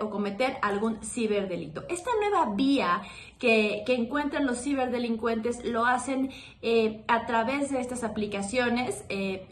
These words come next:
curiosamente es en redes sociales donde encuentran más esta oportunidad. Sin embargo, hay varias recomendaciones de seguridad que debes conocer. Lo más importante es que nunca accedas a una transacción en línea. Hay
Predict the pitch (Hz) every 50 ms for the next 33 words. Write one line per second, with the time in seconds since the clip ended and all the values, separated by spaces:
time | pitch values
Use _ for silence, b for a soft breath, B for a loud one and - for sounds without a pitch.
0 | - - 240 233 240 247 254 254 277 247 233 226 226 220 233 220 226 226 - 233
1 | 220 214 208 226 226 220 220 220 202 196 - 214 208 208 202 202 202 202 202 196
2 | 190 - - 220 220 214 214 214 214 208 214 208 B B B B B B - 226
3 | 233 247 254 262 247 247 - - 233 233 233 - 240 214 202 208 220 220 220 233
4 | 240 254 262 269 262 339 - B B B B B B - - 330 330 320 330 339
5 | 392 392 381 370 392 370 370 339 339 339 359 349 339 - - 330 330 359 349 330
6 | 311 277 - 254 240 240 233 233 233 269 269 269 269 233 233 226 - 226 214 208
7 | 208 214 220 220 220 220 220 220 214 208 208 202 208 208 - - 185 175 160 -
8 | - 165 - - - B B B B B 277 311 339 415 427 - 494 - 370 294
9 | - - 269 262 262 247 226 269 269 - - 262 277 269 - - 302 277 277 294
10 | 330 349 330 - 339 - 277 - - - 277 262 262 269 - 262 247 262 262 254
11 | 254 226 202 208 208 202 196 - - - 262 247 247 220 214 208 208 190 190 170
12 | 156 151 B B B B B B B - 320 403 392